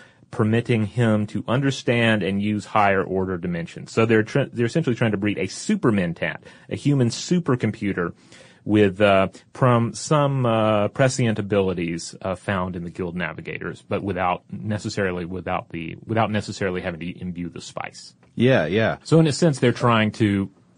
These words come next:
Speaker 1: to get to that next phase of evolution, uh, in terms of, of human thinking, uh, the human thinking apparatus.
Speaker 2: I don't think you can make evolution happen. You just gotta wait on it. <laughs>
Speaker 1: They're de-, they're determined, though.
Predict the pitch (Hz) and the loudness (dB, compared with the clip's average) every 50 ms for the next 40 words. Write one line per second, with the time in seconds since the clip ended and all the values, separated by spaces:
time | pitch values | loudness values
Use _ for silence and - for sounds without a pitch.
0 | - 120 - - 110 104 101 98 120 120 120 - 110 107 98 98 104 107 110 110 | -20 -18 -6 -6 -4 -4 -2 0 -2 -2 0 -2 -4 -2 -2 -2 -2 0 2 2
1 | 113 - - - - - 113 101 98 98 95 98 87 98 95 90 98 90 90 95 | 0 0 -4 -16 -4 -2 0 2 2 2 0 0 -2 -2 -2 -2 -2 -2 0 -2
2 | 98 90 - - - 78 80 - _ _ _ _ _ _ - 95 90 92 76 92 | -2 -4 -6 -12 -14 -14 -14 -18 _ _ _ _ _ _ -2 -2 -2 0 -2 -4
3 | 90 - 107 98 92 92 90 90 92 87 82 82 - - 90 85 - - - - | -6 -2 -2 -2 -2 -2 -2 -4 -4 -4 -4 -8 -12 -16 -16 -16 -16 -18 -18 -8
4 | - 123 117 110 101 98 92 92 87 - 101 92 87 - 90 82 85 82 76 _ | -2 0 0 0 0 -2 -2 -4 -4 -4 -6 -6 -4 -6 -8 -8 -8 -10 -12 _
5 | _ _ _ _ - 85 82 78 80 - - - 85 - 95 92 - 117 107 95 | _ _ _ _ -6 -4 -4 -4 -6 -10 -12 -16 -14 -14 -14 -8 -6 -4 -4 -4
6 | 90 - 95 87 85 87 87 82 80 - - 85 82 80 - - - - - - | -4 -4 -6 -8 -6 -8 -8 -8 -8 -8 -8 -6 -6 -6 -8 -10 -14 -20 -20 -20
7 | _ _ - 107 131 147 143 135 127 - 147 - - 143 139 135 123 131 131 135 | _ _ 0 2 4 4 2 2 0 -2 -2 -2 -2 0 2 4 6 6 4 4
8 | - 131 123 127 131 127 131 131 131 - 127 123 135 131 135 131 - 98 98 - | 4 2 2 4 2 2 2 0 0 -2 -2 0 0 -2 -2 -4 -6 -8 -8 -8
9 | - - - 95 104 - - - 127 113 117 113 113 113 117 117 110 98 98 101 | -10 -6 -2 -2 -2 -2 2 4 6 6 8 8 6 6 6 4 4 2 2 0
10 | 95 - _ _ - 135 - - 107 101 110 127 127 120 113 120 139 143 151 151 | -2 -6 _ _ -4 -4 -4 0 0 2 4 2 2 4 4 4 4 4 2 0
11 | - 170 170 139 104 90 85 80 | 2 0 2 2 0 -2 -4 -6